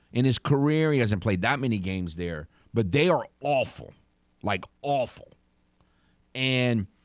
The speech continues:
but, but, but off the cuff, throwing that aside and maybe going to do psychedelics in Brazil will help him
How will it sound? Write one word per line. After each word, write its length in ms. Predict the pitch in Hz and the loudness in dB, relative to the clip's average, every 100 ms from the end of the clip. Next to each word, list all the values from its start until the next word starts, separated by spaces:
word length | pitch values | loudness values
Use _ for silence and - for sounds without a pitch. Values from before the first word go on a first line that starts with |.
| _ _ _ - | _ _ _ -2
but, 420 | 143 - 101 123 | -2 -2 -6 -2
but, 220 | 143 131 - | -2 -2 -4
but 240 | 127 180 | -2 -2
off 260 | 147 208 202 | 0 -2 2
the 140 | 240 | 0
cuff, 640 | 170 262 226 120 101 - - _ _ _ _ _ _ - | 2 4 6 6 2 -6 -20 _ _ _ _ _ _ -2
throwing 340 | 147 170 196 | 2 4 4
that 240 | 190 175 175 | 6 6 4
aside 720 | 151 - 190 165 110 98 120 - _ _ - | 2 2 4 4 4 2 -2 -8 _ _ -2
and 180 | 143 143 | 2 4
maybe 360 | 165 185 175 | 4 4 2
going 320 | 147 165 165 | 2 2 2
to 40 | 135 | 2
do 100 | 156 | 0
psychedelics 840 | - 160 156 165 139 151 156 131 | 2 0 2 0 2 2 2 0
in 120 | 147 127 | -2 0
Brazil 640 | 123 101 101 156 139 117 | 0 0 0 0 0 0
will 160 | 117 117 | -2 -2
help 280 | 123 139 127 | -2 -2 -4
him 220 | 110 | -8